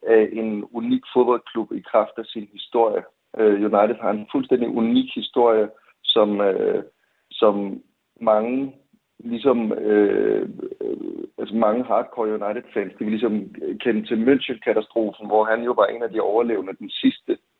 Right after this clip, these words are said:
der overlevede, som man siger. Han blev reddet ud af flyveren af en af sine holdkammerater. Og jeg mener, han var tyve år på det tidspunkt, ikke? Og så var han, han var jo, han var jo en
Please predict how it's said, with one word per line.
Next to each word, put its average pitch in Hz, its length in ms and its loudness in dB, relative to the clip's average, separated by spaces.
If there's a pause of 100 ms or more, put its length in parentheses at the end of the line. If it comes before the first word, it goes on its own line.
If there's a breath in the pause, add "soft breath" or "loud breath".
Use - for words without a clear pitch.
(100)
der 107 60 -2
overlevede, 104 440 2
som - 160 -10
man 104 120 -8
siger. 110 240 -6
Han 104 100 -10
blev 107 140 2
reddet 104 160 6
ud 104 120 4
af 107 120 0
flyveren 113 380 4
af 104 60 4
en 104 100 0
af 107 80 -2
sine 98 180 -8
holdkammerater. 104 640 -2 (480 soft breath)
Og 107 100 4
jeg 104 100 6
mener, 110 180 2
han 98 100 -6
var 104 160 0
tyve 123 320 0
år 107 120 4
på 104 60 -8
det 104 180 -2
tidspunkt, 110 360 0
ikke? 110 120 0 (720 loud breath)
Og 113 100 0
så 127 200 4
var 127 160 2
han, 107 320 -6 (280)
han 127 160 0
var 135 60 4
jo, 123 180 6
han 123 140 0
var 131 80 4
jo 127 60 6
en 123 180 -4